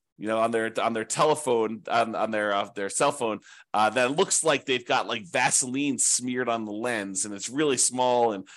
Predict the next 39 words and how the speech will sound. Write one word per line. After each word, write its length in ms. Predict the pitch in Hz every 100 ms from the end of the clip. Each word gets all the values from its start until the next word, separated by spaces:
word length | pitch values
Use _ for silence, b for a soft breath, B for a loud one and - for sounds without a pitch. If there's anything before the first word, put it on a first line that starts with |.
| B
very 280 | 135 147 143
dark, 460 | 117 127 123 120 117
and 60 |
they 60 | 123
don't 120 | 135
even 120 | 120
open 300 | 98 123 120
the 60 | 110
blinds 580 | 110 120 120 120 113 107
and, 120 | 101 B B
you 60 |
know, 80 | 120
all 260 | - 160 160
that 260 | 151 135
sort 260 | - - 135
of 60 | 117
stuff, 500 | - 120 120 - -
versus 320 | - 156 - 139
someone 280 | 175 160
who 120 | 147 143
goes 320 | 139 143 131
and 80 | 127
they 40 |
spend 240 | - 156
a 40 | 127
little 200 | 139 156
bit 100 | 143
of 60 |
money 200 | 127 127
up 140 | 117 110
front 260 | 160 131 B B -
to 100 | 117
get 220 | 135 -
professional 480 | 123 156 143 - 135
grade 320 | 113 131 123
photos 460 | - 147 131 113
done 320 | - 120 110 107
one 260 | 147 185
time 400 | 160 160 147 123